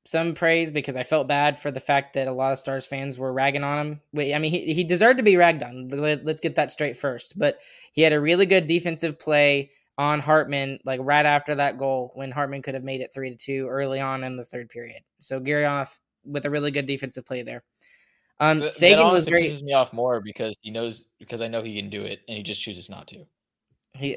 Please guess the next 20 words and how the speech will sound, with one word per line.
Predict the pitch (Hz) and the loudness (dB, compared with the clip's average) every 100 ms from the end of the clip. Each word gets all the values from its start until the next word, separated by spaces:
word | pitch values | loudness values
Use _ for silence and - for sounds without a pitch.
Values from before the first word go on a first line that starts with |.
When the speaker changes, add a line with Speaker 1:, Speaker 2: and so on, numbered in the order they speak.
| _ | _
Speaker 1:
hopefully | - 175 185 185 | -2 -2 0 0
he | 180 | 0
learns | 165 165 160 | 2 0 -2
from | 160 156 | -4 -4
his | 139 | -4
mistake, | 151 135 151 135 - | -4 -2 2 0 -2
and | 135 | -4
maybe | 135 143 | -2 -2
that | 143 131 | -2 -2
was | 139 - | -6 -6
hi-, | 147 | -8
him | 131 147 139 | -4 -4 -2
learning | 147 143 | -4 -4
from | 135 135 | -6 -8
his | 135 123 | -8 -10
mistake | 123 135 131 | -4 -4 -4
there. | - - _ _ _ _ _ _ _ _ _ | -14 -20 _ _ _ _ _ _ _ _ _
Um, | 151 156 - _ | -2 0 -4 _
I | 156 | 4
wrote | 185 240 | 8 6